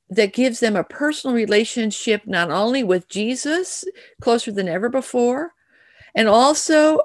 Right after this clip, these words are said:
a, a deeply trusting relationship with God the Father, but more than ever before, also, Holy Spirit, a deeper relationship, a more profound relationship, a more miraculous relationship with you, Holy Spirit. And now, my friend, I ask you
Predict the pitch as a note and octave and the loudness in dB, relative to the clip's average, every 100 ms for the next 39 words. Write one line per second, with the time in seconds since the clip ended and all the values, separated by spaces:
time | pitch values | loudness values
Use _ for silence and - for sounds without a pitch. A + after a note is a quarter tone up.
0 | - - G3+ - - E3+ - A#3+ - C4 | -2 0 0 0 -4 -6 -4 -6 -4 -6
1 | A#3+ - - A3 - B3+ A3+ G3+ G#3 A#3+ | -8 -8 -2 -2 -2 -2 0 -2 -2 -4
2 | C4 A3+ G#3 G3+ F#3+ F#3+ - F3 F#3+ A#3+ | -4 -4 -2 -2 -2 -6 -8 -6 -6 -6
3 | D#4 _ _ _ _ _ _ _ - A3 | -8 _ _ _ _ _ _ _ 0 2
4 | - - _ _ _ F#3+ F#3+ G3+ A3 A#3+ | 2 -2 _ _ _ -8 -2 4 6 6
5 | A3+ A3 A3 A3 - G#3+ G#3 G#3 G3+ - | 4 0 -2 -4 -2 0 2 2 2 -2
6 | F#3+ F#3+ F#3+ F#3 - F3+ F3 F3 - E3 | -4 -2 -4 -6 -8 -2 0 -2 -2 -6
7 | G3+ G3 G3+ F3 E3+ E3+ F3+ E3+ - E3+ | -6 -4 -4 -2 -2 -2 -4 -10 -8 -6
8 | E3+ E3 E3 E3+ D#3 G#3 G#3+ A3 F3 E3 | -4 -4 -6 -6 -4 0 0 0 -2 -2
9 | - D3+ E3 E3 D#3 D#3+ D3+ D3 E3 A3+ | -4 -6 -6 -4 -6 -4 -4 -4 0 0
10 | D4+ D#4 B3 A#3 - E3 G3 F#3+ G3 G#3+ | 0 0 2 2 0 -8 -4 0 0 0
11 | - F3+ - E3+ - F3+ E3+ F3 E3 D3+ | -4 -8 -2 -2 -2 -6 -6 -4 -2 -4
12 | - - A#2 C#2 - - _ _ _ _ | -6 -4 -2 -2 -6 -12 _ _ _ _
13 | _ _ _ _ _ _ _ _ _ - | _ _ _ _ _ _ _ _ _ -6
14 | F#3+ G3 G#3+ G#3+ G3 - G3+ F#3+ F3 F3 | -2 0 2 2 -2 -2 -4 0 0 2
15 | F#3+ G3 - F3+ E3 D#3+ | 0 -2 -6 -2 -2 -4